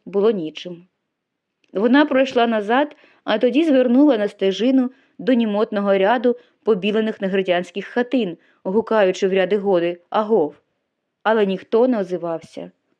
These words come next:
Навіть собак не чути було. Негри Вілксів, мабуть, порозбігались або подалися за Янки. При кожній хатині був городець,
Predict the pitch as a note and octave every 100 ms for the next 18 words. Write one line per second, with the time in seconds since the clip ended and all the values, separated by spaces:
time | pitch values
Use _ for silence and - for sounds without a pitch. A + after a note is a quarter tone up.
0 | _ _ G#3+ A#3+ B3+ - C#4+ C4+ B3+ -
1 | F#3 - F#3 F3 E3+ E3+ D#3+ E3+ _ _
2 | _ _ _ _ _ G#3 B3 B3 B3 A#3
3 | C#4+ D#4+ - E3 - _ _ - A3+ A3+
4 | E4+ - C#4+ C4 B3+ C#4+ E4 E4 F#3+ -
5 | _ _ _ A#3 C#4+ C4+ G#3 F#3+ A3+ B3+
6 | G#3 F#3+ E3+ D#3+ E3 E3+ G3 F#3 _ _
7 | _ _ _ _ _ A#3 C4+ E4 D#4+ D4+
8 | E4 E4 E4+ C#4 C#4+ C#4+ D4+ B3+ E3 D#3+
9 | -